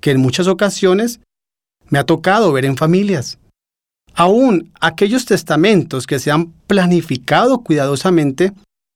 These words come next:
se derriban bajo los ataques viciosos de miembros de la familia que demandan en las cortes civiles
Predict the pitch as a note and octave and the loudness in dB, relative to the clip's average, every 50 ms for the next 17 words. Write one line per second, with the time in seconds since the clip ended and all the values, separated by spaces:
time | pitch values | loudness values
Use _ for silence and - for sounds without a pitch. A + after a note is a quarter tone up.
0 | _ - - - G3 G3 F#3+ F#3 F3+ F3 F#3 G#3+ A#3 C4+ B3+ A#3 A3 F#3 - E3+ | _ -16 -6 0 2 4 4 4 4 2 2 0 0 0 0 0 0 0 0 -2
1 | D#3 - C#3 C#3+ C3+ - D3 B2+ - C3 B2+ - F3 F3+ F3 A3 G#3 - - G3+ | -2 0 0 -2 0 0 -2 -2 0 -2 -2 0 0 0 0 -2 -4 -2 0 0
2 | F#3+ F#3 G#3 A3+ B3 A#3 - _ _ _ _ - C3+ C#3+ C3+ A#2+ B2 C3 D3 D#3 | 0 2 2 0 0 -2 -6 _ _ _ _ -4 -2 0 0 2 2 2 2 2
3 | D#3+ F#3 F#3 F#3+ G3 G3 G3 - G#3+ G3+ F#3+ F3+ F3+ G#3 G3+ G#3 - D3 C3 B2 | 2 2 2 0 0 -2 0 -2 0 0 2 2 0 -2 -2 -2 -2 -2 -2 -2
4 | A2+ A#2+ C3 D3 E3 F3+ F#3+ F#3 F3 D#3 B2 - - - D3 D#3+ E3 D#3+ F#3+ E3+ | -2 0 0 2 2 2 2 0 0 0 -2 -4 -2 0 0 0 0 -2 -4 -4
5 | - G3+ G3 F#3+ F#3 F3 F3 G#3 A3+ - | -2 -2 0 0 0 2 2 0 -2 -4